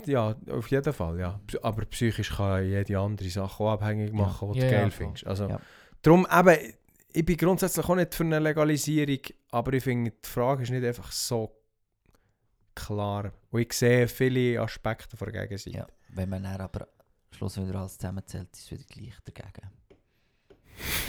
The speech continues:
Speaker 3: Ja, wir können, wir können es legalisieren, es gibt sicher, äh, gute Steuergelder.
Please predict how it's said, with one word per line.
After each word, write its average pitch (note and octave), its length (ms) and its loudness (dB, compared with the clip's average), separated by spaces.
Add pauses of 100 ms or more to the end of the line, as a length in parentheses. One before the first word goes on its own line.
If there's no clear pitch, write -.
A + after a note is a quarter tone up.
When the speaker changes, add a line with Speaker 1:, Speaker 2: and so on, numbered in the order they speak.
(2000)
Speaker 3:
Ja, A2+ 140 -2
wir B2+ 80 -4
können, A#2 300 -2
wir A2 80 -6
können G2+ 160 -10
es G2+ 80 -16
legalisieren, G#2 680 -10
es - 100 -16
gibt - 180 -16
sicher, A#2 280 -16
äh, G#2+ 200 -10
gute A2+ 300 -14
Steuergelder. B2 600 -14